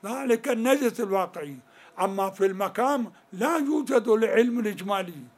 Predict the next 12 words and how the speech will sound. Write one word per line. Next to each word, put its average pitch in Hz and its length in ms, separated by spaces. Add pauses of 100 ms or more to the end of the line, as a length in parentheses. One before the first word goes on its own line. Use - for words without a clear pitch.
(260)
حتى 214 560
يكون 208 520 (240)
علم 294 260
بالنجاسة 262 640
لا 247 180
يوجد، 208 600 (360)
علم 254 300
بالطهارة، 233 760 (240)
علم 262 240
بالحرمة 262 640
لا 240 200
يوجد. 233 640